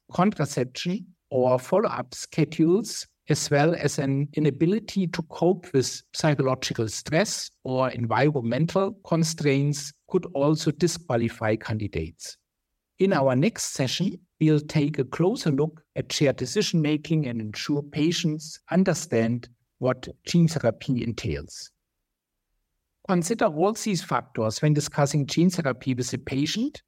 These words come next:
and addressing whether it is suitable for them.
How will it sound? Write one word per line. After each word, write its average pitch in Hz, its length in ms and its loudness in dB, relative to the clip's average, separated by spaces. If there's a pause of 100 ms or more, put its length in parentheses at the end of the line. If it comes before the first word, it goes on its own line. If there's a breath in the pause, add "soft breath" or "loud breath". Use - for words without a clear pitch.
(120)
and 165 320 4 (120)
addressing 170 720 0
whether 151 480 0
it 151 140 -4
is 143 260 -4 (120)
suitable 110 500 -2
for 104 260 -4
them. 87 120 -14